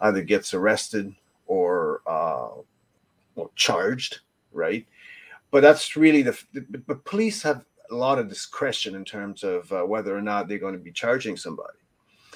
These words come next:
And so once they get into that s-, that system, then, uh,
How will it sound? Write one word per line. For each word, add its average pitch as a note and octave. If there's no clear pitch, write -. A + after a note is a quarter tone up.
And G#2
so G#2
once A2
they D#3
get C#3
into B2
that G#2+
s-, -
that G#2
system, -
then, D3
uh, A2+